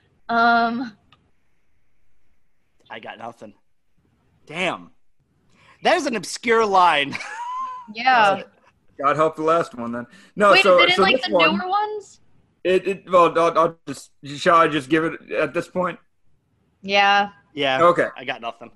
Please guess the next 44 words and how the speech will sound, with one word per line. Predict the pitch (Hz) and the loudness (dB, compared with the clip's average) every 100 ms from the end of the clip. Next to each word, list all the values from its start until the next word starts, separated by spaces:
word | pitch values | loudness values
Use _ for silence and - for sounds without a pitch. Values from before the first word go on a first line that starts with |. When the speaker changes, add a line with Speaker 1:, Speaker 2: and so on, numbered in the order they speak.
| _ - | _ 2
Speaker 3:
So | 185 185 | 4 4
it | 202 196 | 2 0
is, | 196 156 156 | -2 -6 -10
it, | 160 180 - - | -4 -4 -4 -6
it | 180 | -4
is | 180 175 | -4 -6
specifically | - 180 285 269 214 208 | -6 -2 -2 -2 -2 -2
from | 185 180 170 165 | 0 2 2 0
Star | 151 180 175 | 0 2 2
Wars | 160 | 2
Episode | 156 151 165 143 | -2 -2 -2 0
Two, | 165 | -2
Attack | 147 156 147 | 0 0 -2
of | 131 | -4
the | |
Clones. | 127 156 131 135 - _ _ _ - | -6 -6 -6 -8 -14 _ _ _ -6
Um, | 147 143 139 143 | 2 2 2 2
it | 170 | -2
is | - | 0
said | 190 160 | -2 0
by | 175 | 0
Jango | 147 151 185 180 170 | 0 -2 -2 -2 -2
Fett. | - 208 160 - _ _ _ _ _ _ _ _ _ _ _ - | 0 0 0 -4 _ _ _ _ _ _ _ _ _ _ _ 0
Speaker 1:
Oh, | 214 | 4
I | 208 208 | 4 2
wasn't | 190 175 170 | -2 -8 -14
gonna | 156 | -16
guess | 143 139 - | -10 -10 -10
Speaker 3:
This | 143 | -8
is | |
Speaker 1:
that. | 139 143 | -6 -6
Speaker 3:
when | 170 | -2
they | 254 339 | 0 0
go | 170 | 2
to | 170 | 2
Speaker 1:
<laughs> | |
Speaker 3:
interview | 170 170 - 151 | 0 -6 -10 -10
him | 143 135 | -10 -14
to | 131 | -14
figure | 160 156 147 | -12 -4 0
out | 147 143 131 | 2 2 0
why | 131 139 143 | -2 0 0
he's | 135 147 120 | -2 -8 -10
the, | 110 139 135 | -8 -8 -8